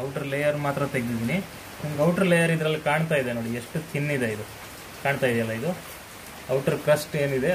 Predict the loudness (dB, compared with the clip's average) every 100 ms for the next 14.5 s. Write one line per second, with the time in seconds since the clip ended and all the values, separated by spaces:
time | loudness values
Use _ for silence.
0 | 2 2 2 4 4 4 2 4 4 2
1 | 0 -4 -2 -2 -4 -10 -18 -18 -16 -12
2 | -4 2 2 4 2 4 4 4 0 0
3 | -2 0 2 2 0 0 0 0 0 -4
4 | -12 -10 -4 0 2 2 4 4 4 2
5 | 2 4 4 6 4 2 -2 -6 -12 -8
6 | -8 -8 -14 -18 -12 -6 -2 0 0 0
7 | 0 2 6 6 6 4 4 4 2 0
8 | 0 -2 -2 -4 0 2 4 4 4 2
9 | 2 2 0 -4 -4 -8 -14 -14 -2 2
10 | 6 8 8 4 4 0 4 4 4 -2
11 | -6 -4 -2 -2 -2 0 0 0 -2 0
12 | 4 4 4 0 -6 -16 -18 -18 -14 -8
13 | 0 2 4 6 6 4 0 -4 -12 -8
14 | -6 2 4 4 0